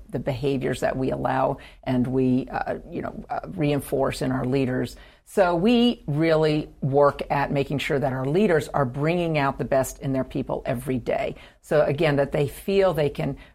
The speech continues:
bring their voice, especially an opinion that might not go along with the majority of a group, so that we get that diverse perspective, we get those different ideas and experiences. And that's really where we find that it's important that leaders are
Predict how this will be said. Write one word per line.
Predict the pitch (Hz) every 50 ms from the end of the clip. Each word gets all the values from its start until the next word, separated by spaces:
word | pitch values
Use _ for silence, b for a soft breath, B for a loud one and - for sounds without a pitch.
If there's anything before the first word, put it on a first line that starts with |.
| B B
bring | - 160 180 202 202 190
their | 175 160 147
voice, | 131 131 147 143 143 135 131
especially | - - - 240 285 277 - 392 370 330
an | 262
opinion | 214 - - - 202 190 185 175 156
that | 151 143 - 139
might | 143 143 151 - -
not | 156 160 160 - -
go | 165 160
along | 160 151 151 139 143 156
with | 156 151 151
the | 147
majority | 135 135 123 123 - 143 131 131 135 147 147
of | 139 120
a | 139
group, | 131 - 135 147 185 247 285 - - - B B B B B
so | B - 165 147
that | 139 139 135 -
we | 147 139 151 160
get | 151 - - 196 - - -
that | 180 165 151
diverse | - 143 127 139 143 135 -
perspective, | - - 147 131 - - - 147 131 - - 135 -
we | 175
get | 160 165 - 220 226 226
those | 220 185 151 -
different | - 185 - - 180 - - -
ideas | - 151 156 123 - 143 147 151 147 127
and | 143 139
experiences. | 135 - - - - - 147 139 147 147 143 131 - - 131 131 127 - B B B B B B B B
And | 147 156
that's | 170 185 208 - - -
really | 165 156 160 160 165 156 156 147
where | 135 139 139 135
we | 131 135 131
find | - - - 165 - 131 131 131 131 131 - B B B B B
that | 143 139 131
it's | 143 123 - 156
important | 131 - - - 156 - - 135 123
that | - - -
leaders | 151 147 180 190 202 185 190 175 165 156 -
are | - - - 139 135 135 135 131 - -